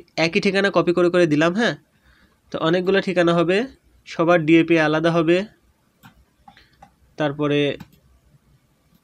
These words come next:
নতুন নতুন সব লাইভ লিংক হবে বাইরের জন্য। বাইরের যে কটা চাই সেই কটা আপনারা খুলে দিবেন। তারপরে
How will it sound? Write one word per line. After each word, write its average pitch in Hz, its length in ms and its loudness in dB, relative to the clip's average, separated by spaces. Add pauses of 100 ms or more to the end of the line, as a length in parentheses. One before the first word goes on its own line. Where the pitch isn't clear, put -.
(120)
নতুন 175 320 0 (100)
নতুন 175 220 0
সব 175 200 0
লাইভ 151 280 2
লিংক 170 260 0
হবে 170 160 2
বাইরের 147 320 0
জন্য। 165 260 0 (1120)
বাইরের 175 260 4
যে 180 160 2
কটা 180 220 4
চাই 202 120 2
সেই 208 200 -2
কটা 170 220 2
আপনারা 165 220 -2
খুলে 165 240 0
দিবেন। 143 260 0 (1300)
তারপরে 156 400 -4